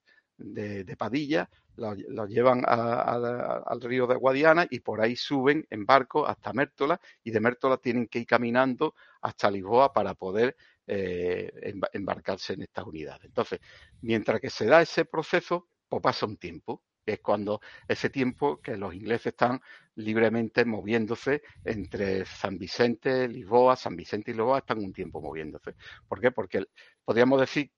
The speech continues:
que a los preparativos españoles la han pillado con el pie cambiado. Hay suficiente barco y suficiente artillería, pero no hay infantería para dotar los barcos a esas unidades, ¿no? Bueno,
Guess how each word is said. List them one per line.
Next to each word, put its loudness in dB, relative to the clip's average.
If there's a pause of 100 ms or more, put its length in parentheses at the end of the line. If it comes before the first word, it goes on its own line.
que -2
a 2
los -8
preparativos -4
españoles 0
la 0
han -2
pillado 2
con -2
el -6
pie -4
cambiado. 2 (280)
Hay 4
suficiente -6
barco 2
y -20
suficiente -6
artillería, 0
pero -2
no 0
hay 2
infantería 0 (240)
para -2
dotar -2
los 2
barcos -4
a -10
esas -10
unidades, -20
¿no? -10 (360)
Bueno, -6